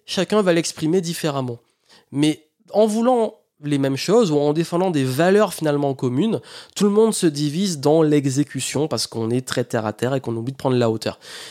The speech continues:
Et ça m'a un peu touché parce que je me suis dit, mais c'est dommage. Et puis même, euh,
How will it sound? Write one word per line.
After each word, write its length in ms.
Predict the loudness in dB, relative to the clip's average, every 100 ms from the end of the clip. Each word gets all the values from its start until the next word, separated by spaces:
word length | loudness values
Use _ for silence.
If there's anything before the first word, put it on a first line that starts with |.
| -12 2
Et 340 | 4 4 0 -12
ça 180 | -4 2
m'a 120 | 4
un 120 | 2
peu 240 | 2 2
touché 400 | 2 -2 -2 0
parce 200 | 0 -2
que 100 | 0
je 80 | 0
me 100 | 0
suis 180 | -2 -4
dit, 200 | -4 -2
mais 80 | -2
c'est 180 | -2 -2
dommage. 480 | 0 2 2 0 -6 -14 -18 -2
Et 120 | -2
puis 160 | 0 2
même, 380 | 4 4 2 2
euh, 340 | 2 4 4